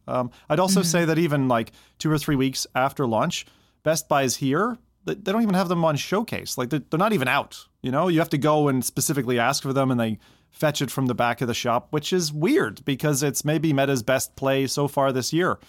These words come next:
Speaker 1: It's very easy to sell th-, that to somebody as opposed to, like, a Quest three if they've never tried V R, you know? So
Speaker 2: Yeah, that's if you're
Speaker 1: interesting.
Speaker 2: wanting to get 'em, then look for a small Ray-Bans dealer. Don't go to, like, Best Buy or any big box 'cause they probably
Speaker 1: Mm-hmm.
Speaker 2: won't have them, but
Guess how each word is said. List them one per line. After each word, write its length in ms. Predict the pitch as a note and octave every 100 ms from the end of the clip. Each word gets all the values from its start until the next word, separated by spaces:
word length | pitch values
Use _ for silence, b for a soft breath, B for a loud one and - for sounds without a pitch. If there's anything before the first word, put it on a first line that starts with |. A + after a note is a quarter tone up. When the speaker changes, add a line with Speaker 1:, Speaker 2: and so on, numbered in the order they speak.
| b b b -
Speaker 1:
It's 160 | B2
very 220 | - G3 E3
easy 240 | F3 D3
to 80 | C3+
sell 280 | - F3+ D#3+
th-, 120 | B2+
that 220 | C#3 C3+
to 80 | C3+
somebody 460 | - B2+ A#2+ A#2+ A#2+
as 140 | A#2
opposed 360 | A#2 B2 A#2+ -
to, 60 |
like, 180 | A2+ G#2+
a 40 |
Quest 300 | G#2+ A#2 G#2+
three 180 | - C#3+
if 100 | A#2
they've 120 | A#2 A2
never 160 | A2
tried 260 | G#2 A2+ G2
V 120 | G2+
R, 200 | G#2+ A2
you 100 | G#2+
know? 180 | G2+ C3
So 280 | - - A#2 _ _ _ -
Speaker 2:
Yeah, 280 | F#3+ F#3 E3+
that's 120 | - -
if 100 | F4
you're 60 | C4+
Speaker 1:
interesting. 40 |
Speaker 2:
wanting 200 | B3 D4+
to 80 | C#4+
get 200 | A3 B3
'em, 140 | A3+ G3
then 240 | G3 G3
look 140 | G#3+ A3
for 280 | - A#3+ A3+
a 220 | G#3 G3+ F#3
small 880 | - - - A3+ A3+ A#3 A#3+ A#3 F#3+
Ray-Bans 800 | G3+ G#3+ G3+ G3 F#3+ F3 - - _ _ -
dealer. 380 | G#3 F3+ E3
Don't 180 | F3 A3+
go 180 | A3+ G#3+
to, 100 | G#3+
like, 380 | F#3 F3+ - -
Best 360 | E3+ F#3+ - -
Buy 320 | F#3+ F3+ F3+
or 100 | E3+
any 100 | F3+
big 380 | D#3+ - F#3+ D#3+
box 320 | F#3 F3 -
'cause 120 | -
they 100 | F#3+
probably 320 | F#3 A#2 - A3
Speaker 1:
Mm-hmm. 80 |
Speaker 2:
won't 240 | G3 A3+ -
have 200 | A3 G#3+
them, 220 | B3+ C4
but 240 | G3 F3+